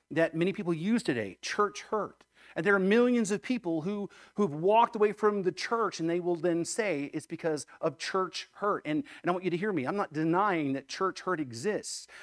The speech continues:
because the fact is, in many churches, there have been,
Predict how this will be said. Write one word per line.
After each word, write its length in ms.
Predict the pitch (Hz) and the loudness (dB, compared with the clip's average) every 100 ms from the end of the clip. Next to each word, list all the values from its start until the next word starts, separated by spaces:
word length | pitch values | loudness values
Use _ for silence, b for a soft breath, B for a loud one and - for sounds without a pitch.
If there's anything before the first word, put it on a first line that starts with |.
| B | B
because 220 | 165 165 | -4 -2
the 60 | 147 | -2
fact 380 | - 202 208 202 | 0 0 0 -2
is, 220 | 196 156 | 0 0
in 100 | 156 | 0
many 200 | 175 175 | 2 0
churches, 380 | - 196 156 139 | 0 -2 -2 -2
there 160 | 170 | -4
have 340 | - 180 151 123 | -4 -8 -8 -4
been, 420 | 214 190 151 | -2 0 -2